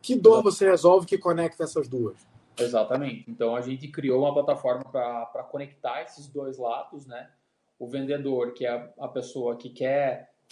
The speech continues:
Speaker 2: é... é, se desfazer daquele produto, né, de uma forma, é, robusta, com uma boa experiência, segurança, sem se preocupar com o processo de venda. E do outro lado, o comprador, que basicamente tá buscando uma oportunidade.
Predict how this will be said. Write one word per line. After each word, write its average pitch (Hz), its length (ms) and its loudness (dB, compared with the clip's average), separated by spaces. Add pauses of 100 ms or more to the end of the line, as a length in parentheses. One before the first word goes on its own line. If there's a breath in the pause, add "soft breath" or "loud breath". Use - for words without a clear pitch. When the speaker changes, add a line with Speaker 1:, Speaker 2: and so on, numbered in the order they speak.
(100)
Speaker 2:
é... 117 600 -4 (920)
é, 131 220 -10
se - 180 -10
desfazer 135 580 -2
daquele 123 360 -6
produto, 123 540 -8
né, 123 140 -10
de 127 140 -10
uma 120 200 -6
forma, 120 720 -2 (440)
é, 120 340 -4
robusta, 127 640 -8
com 123 200 -10
uma 120 320 -6
boa 120 220 -2
experiência, 123 840 -8
segurança, 120 960 -4
sem 120 200 -14
se 123 140 -16
preocupar 120 840 -4
com 123 80 -10
o 117 60 -10
processo 120 580 -10
de 131 160 -14
venda. 127 500 -4 (460)
E 208 80 -4
do 220 100 2
outro 220 180 4
lado, 190 240 0
o - 40 -12
comprador, 175 640 -6
que - 80 -18
basicamente 160 640 -10
tá 175 180 -6
buscando 170 580 -8
uma 175 160 -6
oportunidade. 180 680 -4